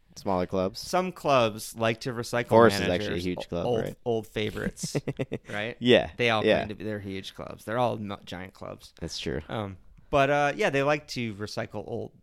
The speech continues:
Speaker 2: classic managers.
Speaker 1: They love it, yeah.
Speaker 2: So just wait for them to go through another dark time, Steve. We're sure you'll be back.
Speaker 1: Yep. They'll bring you back in for the feel-good story.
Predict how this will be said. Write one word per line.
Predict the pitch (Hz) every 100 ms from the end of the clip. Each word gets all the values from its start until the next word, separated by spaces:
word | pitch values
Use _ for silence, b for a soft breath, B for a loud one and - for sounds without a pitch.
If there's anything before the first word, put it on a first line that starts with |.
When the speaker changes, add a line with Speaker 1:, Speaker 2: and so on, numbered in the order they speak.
| _ _ - -
Speaker 2:
classic | - 113 - 113
managers. | 104 101 104
Speaker 1:
They | 104
love | 92 98 80
it, | 65 -
yeah. | 90 80
Speaker 2:
So | 156
just | 143 185 190
wait | 180 175
for | 175
them | 147 139
to |
go | 117 120
through | 120
another | 110 110
dark | 101 107 -
time, | 107 95
Steve. | 101 101 98
We're | 104
sure | - 107 101
you'll | 104 101
be | 98
back. | 80 73 - - - -
Speaker 1:
Yep. | 147 - _ _ -
They'll | 131
bring | 131 127
you | 117
back | 110 101
in | 107
for | 101 107
the |
feel-good | 98 104 98 98 90
story. | - 101 101 101 107